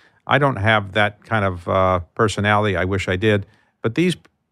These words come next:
people who have those kind of personalities are often people who are student body presidents or, uh, big man on campus. I was not. I was a little man on campus. Uh, in fact, in my graduating class, I would have been voted probably the least likely to succeed.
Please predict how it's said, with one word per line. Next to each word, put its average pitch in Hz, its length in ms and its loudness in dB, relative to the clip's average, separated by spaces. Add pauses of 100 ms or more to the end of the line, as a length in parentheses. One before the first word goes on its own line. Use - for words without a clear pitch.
(200)
people 123 300 0
who 104 160 0
have 117 240 4
those 104 200 -2
kind 107 160 2
of 90 80 0
personalities 101 640 0
are 110 100 -4
often 120 320 2
people 104 280 -4
who 101 80 0
are 101 120 2
student 104 340 -2
body 98 260 2
presidents 98 720 -2 (420)
or, 101 500 2 (540)
uh, 90 300 0 (460)
big 104 140 -2
man 98 240 2
on 92 100 0
campus. 90 520 -2
I 113 120 2
was 104 220 0
not. 98 260 2
I 92 60 -2
was 87 220 -2
a 92 80 -2
little 113 240 0
man 87 200 0
on 78 100 -6
campus. 78 460 -8 (360)
Uh, 90 180 0
in 101 80 -2
fact, 98 320 0
in 95 100 -6
my 92 160 -2
graduating 104 560 0
class, 90 380 -4
I 90 60 -2
would 92 120 -2
have 90 100 -2
been 90 140 -4
voted 92 360 -2
probably 90 240 -2
the 87 100 -2
least 107 320 0
likely 87 300 -2
to 87 80 -4
succeed. 87 560 -2